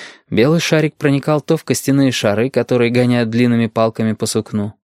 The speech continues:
то в мелкие подшипники ребячих самокатов,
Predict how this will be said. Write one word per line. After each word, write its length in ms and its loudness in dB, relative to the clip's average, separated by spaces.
то 120 2
в 60 0
мелкие 400 0
подшипники 680 -2
ребячих 440 0
самокатов, 680 -2